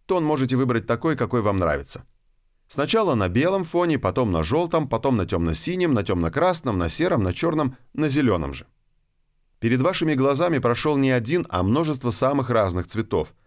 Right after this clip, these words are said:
Один вам понравился, другой, напротив, раздражал, третий показался интересным,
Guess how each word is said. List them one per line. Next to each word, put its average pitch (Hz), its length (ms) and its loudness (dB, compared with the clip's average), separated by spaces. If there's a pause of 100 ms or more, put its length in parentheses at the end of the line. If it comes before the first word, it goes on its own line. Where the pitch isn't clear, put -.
(160)
Один 131 300 0
вам 90 160 0
понравился, 113 720 0 (180)
другой, 160 280 -2
напротив, 98 420 -2
раздражал, 101 720 0 (160)
третий 165 240 -2
показался 90 560 -2
интересным, 127 640 -2